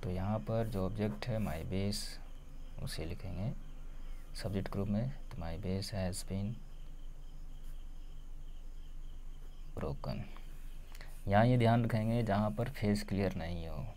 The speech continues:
जैसे someone या फिर इसी तरह का, या फिर the public लिखा रहे, तो यानी जब face clear नहीं हो, यानी कि personal matter नज़र नहीं आता हो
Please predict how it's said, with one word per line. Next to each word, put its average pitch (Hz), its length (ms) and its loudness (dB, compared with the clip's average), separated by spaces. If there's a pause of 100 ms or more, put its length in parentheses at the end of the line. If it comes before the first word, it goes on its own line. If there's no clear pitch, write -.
जैसे 95 200 -2
someone 92 600 2 (1900)
या 87 140 0
फिर 87 540 0 (1300)
इसी 110 160 2
तरह 107 200 6
का, 117 160 2
या 104 200 2
फिर 104 180 0
the 107 180 4
public 98 320 2
लिखा 104 300 2
रहे, 101 440 -2 (800)
तो - 80 -4
यानी 95 180 0
जब 104 120 0
face 117 400 4
clear 107 340 4
नहीं 92 320 2
हो, 131 320 2 (420)
यानी 110 200 0
कि 104 100 0
personal 120 580 4
matter 107 640 4
नज़र 110 260 8
नहीं 104 340 8
आता - 260 -2
हो 117 340 -2